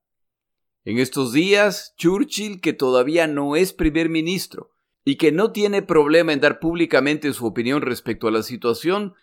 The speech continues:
durante una transmisión de la B B C declara, entre otras cosas, dice respecto a Finlandia: "Los finlandeses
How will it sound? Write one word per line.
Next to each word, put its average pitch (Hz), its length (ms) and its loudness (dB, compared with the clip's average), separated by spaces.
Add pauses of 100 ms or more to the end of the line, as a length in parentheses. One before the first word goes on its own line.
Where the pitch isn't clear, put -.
(120)
durante 160 320 4
una 214 160 0
transmisión 170 680 0
de 180 100 2
la 147 160 4
B 160 160 2
B 165 160 0
C 180 260 0
declara, 160 540 2
entre 120 380 0
otras 131 320 2
cosas, - 600 -4 (1000)
dice 127 420 0
respecto 127 580 0
a 104 60 0
Finlandia: 135 680 -2 (1040)
"Los 101 240 -4
finlandeses 120 1080 2